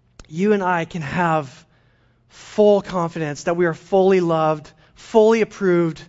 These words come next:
fully accepted. And the more that we live in that truth, the more we realize that we no longer need to slavishly try to build our own kingdom,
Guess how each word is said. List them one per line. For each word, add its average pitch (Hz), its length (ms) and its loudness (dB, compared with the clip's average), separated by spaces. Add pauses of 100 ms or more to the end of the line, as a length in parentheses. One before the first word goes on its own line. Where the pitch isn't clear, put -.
(220)
fully 220 500 0
accepted. 160 680 -6 (1800)
And 190 120 -4
the 185 60 2
more 214 260 4
that 220 140 -2
we 214 120 0
live 185 440 2
in 196 180 -4
that 175 200 -4
truth, 170 600 -4
the 180 100 -4
more 202 400 2
we 190 140 -6
realize 185 460 2
that - 420 -6 (240)
we 196 220 -2
no 247 180 2
longer 220 420 2
need 202 180 -4
to 175 60 -12
slavishly 190 1300 -2 (1080)
try 202 360 0
to 202 140 -4
build 196 320 4
our 185 140 -4
own 180 220 -4
kingdom, 151 500 -6